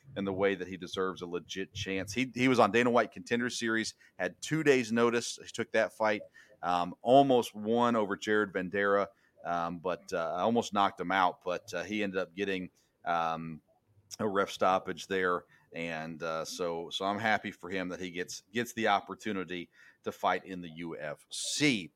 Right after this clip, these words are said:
All right, uh, let's move on to baseball. We're continuing our M L B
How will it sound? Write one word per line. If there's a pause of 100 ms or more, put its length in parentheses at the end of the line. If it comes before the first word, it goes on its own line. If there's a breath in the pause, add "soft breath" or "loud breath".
(360 soft breath)
All
right, (280 loud breath)
uh,
let's
move
on
to
baseball.
We're
continuing
our (280)
M
L
B